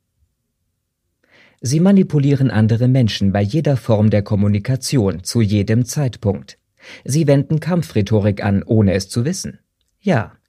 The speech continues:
mit Sie meine ich Sie, verehrte Leserin und verehrter Leser. Ich möchte Sie etwas in Schutz nehmen. Sie können gar nicht anders. Sie machen es unabsichtlich. In Ihrer Umgebung gibt es jedoch Menschen, die es mit Absicht machen.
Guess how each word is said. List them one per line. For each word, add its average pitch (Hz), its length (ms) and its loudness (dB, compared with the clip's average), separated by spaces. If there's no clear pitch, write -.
mit 131 240 2
Sie 123 460 -2
meine 104 320 2
ich 113 180 -6
Sie, 120 260 -4
verehrte 98 460 -2
Leserin 104 560 0
und 107 240 0
verehrter 101 460 -2
Leser. 101 480 -4
Ich 202 160 -2
möchte 170 260 2
Sie 127 140 0
etwas 101 280 0
in 98 120 0
Schutz 104 320 -2
nehmen. 98 420 -2
Sie 127 180 -2
können 135 340 2
gar 101 180 2
nicht 101 180 -2
anders. 98 500 -2
Sie 107 180 0
machen 98 260 0
es 98 160 -4
unabsichtlich. 101 880 -4
In 170 140 2
Ihrer 160 240 4
Umgebung 156 480 2
gibt 117 180 0
es 110 140 -2
jedoch 104 300 -2
Menschen, 117 420 0
die 101 160 -2
es 107 180 -6
mit 156 100 -6
Absicht 120 460 -4
machen. 98 360 -2